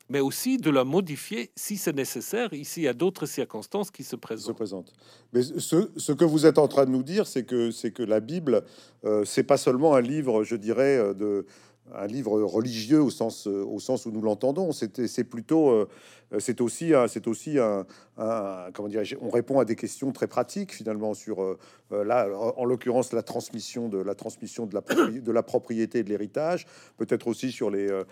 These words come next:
Speaker 2: sur les relations, les relations familiales, je ne sais pas, sur, euh, peut-être sur la santé, sur, euh, sur, euh, sur la guerre, euh, sur le, sur le code de la guerre. Donc, en fait,
Speaker 1: Tout à
Speaker 2: c'est un,
Speaker 1: fait, c'est
Speaker 2: c'est
Speaker 1: pas un
Speaker 2: un livre
Speaker 1: livre
Speaker 2: assez,
Speaker 1: qui
Speaker 2: c'est un livre assez
Speaker 1: Oui.
Speaker 2: complet, hein.
Speaker 1: C'est un livre assez complet,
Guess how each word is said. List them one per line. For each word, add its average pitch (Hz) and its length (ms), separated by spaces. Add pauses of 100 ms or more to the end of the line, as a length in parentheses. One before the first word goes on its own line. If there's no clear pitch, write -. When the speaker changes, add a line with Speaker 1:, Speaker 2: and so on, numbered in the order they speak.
(160)
Speaker 2:
sur - 160
les 113 80
relations, 113 540
les 104 100
relations 107 320
familiales, 117 760
je 104 100
ne 98 60
sais - 120
pas, 156 300
sur, 95 240
euh, 92 120 (220)
peut-être 113 240
sur 107 140
la 107 100
santé, 156 560
sur, 107 320
euh, 101 180 (340)
sur, 117 420
euh, 101 180
sur 107 160
la 110 140
guerre, 156 500
euh, 113 260
sur 107 220
le, 107 80
sur 113 140
le 104 80
code 113 240
de 113 80
la 110 100
guerre. 143 320 (220)
Donc, 123 100
en 147 60
fait, 190 80
Speaker 1:
Tout 220 100
à 220 40
Speaker 2:
c'est 170 60
un, 160 40
Speaker 1:
fait, 147 80
c'est - 80
Speaker 2:
c'est 156 100
Speaker 1:
pas 175 200
un 165 40
Speaker 2:
un 160 60
livre 175 80
Speaker 1:
livre 170 140
Speaker 2:
assez, 147 180
Speaker 1:
qui 151 80
Speaker 2:
c'est 156 160
un 147 40
livre 160 180
assez 127 100
Speaker 1:
Oui. 135 80
Speaker 2:
complet, 151 500
hein. 135 220 (1300)
Speaker 1:
C'est - 120
un 139 40
livre 160 240
assez 156 300
complet, 180 580